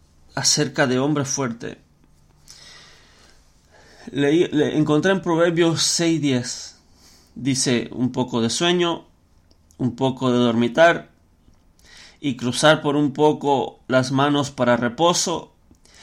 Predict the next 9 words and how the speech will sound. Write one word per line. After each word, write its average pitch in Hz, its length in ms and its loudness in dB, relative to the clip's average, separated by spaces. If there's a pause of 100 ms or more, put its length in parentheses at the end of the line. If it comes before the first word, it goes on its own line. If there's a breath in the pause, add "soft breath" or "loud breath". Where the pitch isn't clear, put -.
(260 loud breath)
Así 190 420 0
vendrá 165 500 2
tu 156 140 0
necesidad 139 840 0 (100)
como 127 320 -2
caminante, 123 800 -2 (640)
y 135 120 0
tu 135 200 -4
pobreza 127 840 -2